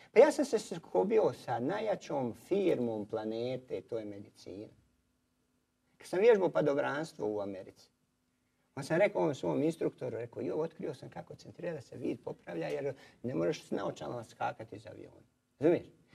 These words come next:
Nego samo da mi neke vježbe to. Jo, ima, veli, jedan doktor Bates, on je napisao, kaže, knjigu, to ja u, u Palmer, eh, Chiropractic College, eh, knjižnicu i nađem. Doktor Bates, bolji vid bez naočala.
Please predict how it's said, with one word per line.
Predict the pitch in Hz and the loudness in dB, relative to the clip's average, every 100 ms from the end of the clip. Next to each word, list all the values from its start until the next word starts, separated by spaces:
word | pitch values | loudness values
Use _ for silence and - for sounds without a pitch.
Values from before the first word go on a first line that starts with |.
| - | -6
Nego | 123 | -4
samo | 117 226 214 | -2 -2 0
da | 180 | 0
mi | 175 165 - 147 180 208 170 | 0 0 -2 -6 -8 -8 -6
neke | 147 151 127 | -4 -2 0
vježbe | 165 131 | 0 0
to. | 117 120 | -2 0
Jo, | 208 247 | 2 4
ima, | 220 220 | 4 0
veli, | 208 208 | -2 -2
jedan | 202 202 | 0 0
doktor | 165 - - 135 | -2 -2 -2 -2
Bates, | 185 202 - | 2 0 0
on | 180 | -2
je | |
napisao, | 156 139 156 156 156 | -2 -2 -4 -4 -8
kaže, | - 135 113 | -8 -10 -12
knjigu, | - 160 135 | -6 -4 -4
to | 117 | -4
ja | 135 135 - | -4 -2 0
u, | 135 - - - - _ | -2 -4 -16 -20 -20 _
u | - 143 180 156 | -8 -6 -4 -6
Palmer, | 160 156 139 120 117 | -4 -4 -2 -2 -2
eh, | 123 120 117 117 _ _ | -4 -6 -10 -12 _ _
Chiropractic | - 113 120 120 117 | -8 -8 -8 -10 -10
College, | 135 120 107 - | -8 -8 -8 -10
eh, | 107 104 107 120 | -10 -10 -12 -14
knjižnicu | - 120 127 143 151 - - _ _ _ _ _ _ _ _ - | -12 -8 -8 -8 -10 -12 -20 _ _ _ _ _ _ _ _ -2
i | 113 | 0
nađem. | 113 80 78 78 | 0 -6 -10 -10
Doktor | 101 151 - 123 | 4 4 4 -2
Bates, | 104 110 82 - - | 4 4 4 -4 -12
bolji | 143 202 160 | 0 4 6
vid | 165 135 | 6 6
bez | 113 101 | 2 -2
naočala. | 104 80 - - | -8 -10 -16 -20